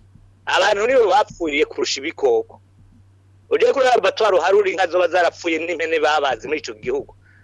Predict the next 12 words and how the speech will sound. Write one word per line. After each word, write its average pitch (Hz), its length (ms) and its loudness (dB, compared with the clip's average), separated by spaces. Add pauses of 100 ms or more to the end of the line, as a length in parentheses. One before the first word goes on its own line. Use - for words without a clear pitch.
(200)
Uca - 240 -4
uharura 214 640 2 (120)
ibihumbi 185 420 2
icumi 220 300 -2
biri 180 160 0
muri 208 180 -2
prison, - 380 -10 (400)
uharure 214 320 2
ibihumbi 226 200 0
amajana 190 320 0
atatu 180 300 -4
vyahunze 247 760 0